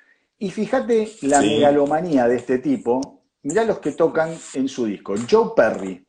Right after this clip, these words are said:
Speaker 1: de Aerosmith.
Speaker 2: Tremendo.
Speaker 1: Bo-, Bob Seger. Rick Nielsen, de Cheap Trick. Cher,
Speaker 2: Tremendo.
Speaker 1: que a Cher se la estaba pistoleando, o sea que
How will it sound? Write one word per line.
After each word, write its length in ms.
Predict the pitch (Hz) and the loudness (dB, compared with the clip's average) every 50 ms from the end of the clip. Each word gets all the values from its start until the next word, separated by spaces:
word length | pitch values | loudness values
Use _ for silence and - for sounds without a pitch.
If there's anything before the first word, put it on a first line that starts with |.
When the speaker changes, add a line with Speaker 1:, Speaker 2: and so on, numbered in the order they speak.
| _ _ _ _ _ _ _ _ _ _ _ _ _ _ _ _ _ _ _ _ _ _ _ _ _ _ _ - - - - - | _ _ _ _ _ _ _ _ _ _ _ _ _ _ _ _ _ _ _ _ _ _ _ _ _ _ _ -20 -20 -18 -16 -10
Speaker 1:
de 140 | 101 104 117 | -4 0 2
Aerosmith. 540 | 123 123 127 123 123 135 139 127 113 92 - - _ _ _ _ _ - | 4 4 4 2 2 2 0 0 0 -2 -6 -12 _ _ _ _ _ -6
Speaker 2:
Tremendo. 300 | - 101 104 104 98 98 - - | -4 -2 0 0 -2 -4 -6 -6
Speaker 1:
Bo-, 420 | 110 113 143 156 - - - - - - - - 113 | 0 2 2 2 2 0 -6 -16 -18 -20 -16 -4 2
Bob 200 | 120 143 147 147 | 2 2 2 2
Seger. 480 | 147 - 202 196 180 139 117 101 95 87 - - _ _ _ _ _ _ _ _ _ - - - - _ _ _ _ _ _ _ _ _ - | -2 -6 -4 -2 -2 -2 -2 -4 -6 -8 -12 -20 _ _ _ _ _ _ _ _ _ -20 -20 -20 -20 _ _ _ _ _ _ _ _ _ -16
Rick 360 | 127 - 147 185 233 220 - - | -12 -8 -4 -4 -4 -4 -6 -8
Nielsen, 580 | 143 160 185 185 165 139 123 - 135 123 127 | -10 -8 -6 -6 -6 -6 -6 -6 -6 -6 -4
de 140 | 123 117 - | -4 -6 -6
Cheap 200 | - 151 - - | -6 -10 -8 -4
Trick. 440 | - 185 165 120 95 - - _ _ _ _ _ _ _ _ _ _ _ _ _ _ _ _ _ _ _ _ _ _ _ _ _ _ _ _ _ _ _ | -2 0 0 0 -2 -6 -16 _ _ _ _ _ _ _ _ _ _ _ _ _ _ _ _ _ _ _ _ _ _ _ _ _ _ _ _ _ _ _
Cher, 380 | - - 208 190 147 131 107 98 | -6 0 2 4 4 2 0 -2
Speaker 2:
Tremendo. 480 | - 101 95 95 90 82 80 80 76 - | -4 -6 -6 -6 -8 -10 -12 -16 -14 -10
Speaker 1:
que 160 | 123 117 120 | -6 -4 -4
a 160 | 117 117 117 | -4 -4 -6
Cher 240 | - 147 147 156 156 | -6 -4 -4 -4 -4
se 100 | - 170 | -4 -4
la 80 | 151 | -4
estaba 300 | 127 - 147 135 139 127 | -4 -4 -4 -4 -4 -6
pistoleando, 680 | 135 120 - - 123 135 139 123 110 104 101 101 104 107 | -8 -10 -8 -6 -6 -4 -4 -4 -4 -6 -8 -10 -10 -12
o 40 | 104 | -12
sea 240 | - - 131 131 120 | -12 -10 -8 -8 -8
que 300 | 113 113 123 135 143 | -6 -6 -6 -6 -6